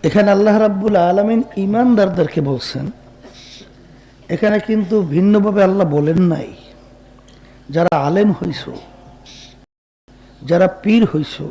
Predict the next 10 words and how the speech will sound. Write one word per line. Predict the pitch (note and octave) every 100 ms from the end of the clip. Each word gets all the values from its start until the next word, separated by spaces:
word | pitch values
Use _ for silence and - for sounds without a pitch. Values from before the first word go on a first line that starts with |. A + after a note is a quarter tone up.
| - - - - - - - - - -
বা | C#3 D#3+
যারা | F#3 F#3+
পীরের | - F#3+ G#3 G3+
মুরিদ | D#3 D3 G3 G3 C#3+
হইছ, | D3+ - - - - - - - - - - - - - -
অথবা | E3 G#3 G3
যারা | F#3 F#3+ F#3
গরিব, | D3 F3 F3+ E3+ D#3+
অথবা | D#3+ - F3+ F3
ধনী, | C3+ D#3+ F3 F3